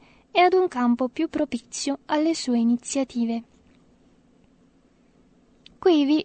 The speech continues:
fondò l'Ordine dei Chierici Regolari di San Paolo e due anni dopo anche un ordine di suore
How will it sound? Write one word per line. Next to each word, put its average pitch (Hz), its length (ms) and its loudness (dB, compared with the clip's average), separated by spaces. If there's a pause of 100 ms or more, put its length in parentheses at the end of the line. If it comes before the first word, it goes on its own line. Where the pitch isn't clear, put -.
fondò 320 600 4
l'Ordine 294 540 4
dei 247 180 0
Chierici 294 500 -2
Regolari 277 600 0
di 247 100 2
San 247 320 2
Paolo 240 460 0 (500)
e 277 140 0
due 247 180 4
anni 233 300 4
dopo 311 480 2
anche 370 340 0
un 269 120 6
ordine 262 420 4
di 247 120 2
suore 233 540 -2